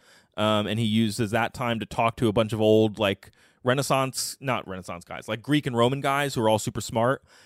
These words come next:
And he's like, "Oh, cool philosophers."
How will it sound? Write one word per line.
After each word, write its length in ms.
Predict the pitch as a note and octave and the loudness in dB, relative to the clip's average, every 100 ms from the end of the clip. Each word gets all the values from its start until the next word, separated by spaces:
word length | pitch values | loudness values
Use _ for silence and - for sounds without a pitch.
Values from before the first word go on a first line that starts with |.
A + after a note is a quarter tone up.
| - _ _ _ | -20 _ _ _
And 120 | A2 A2 | -4 -2
he's 140 | G2+ | -4
like, 160 | G2+ D#3 | -2 6
"Oh, 240 | D3+ A2+ - | 6 6 4
cool 360 | F#3 C#3+ C3 | 4 6 4
philosophers." 760 | - C3+ C#3+ - - F2+ F2 | 2 -2 -2 -4 -6 -6 -6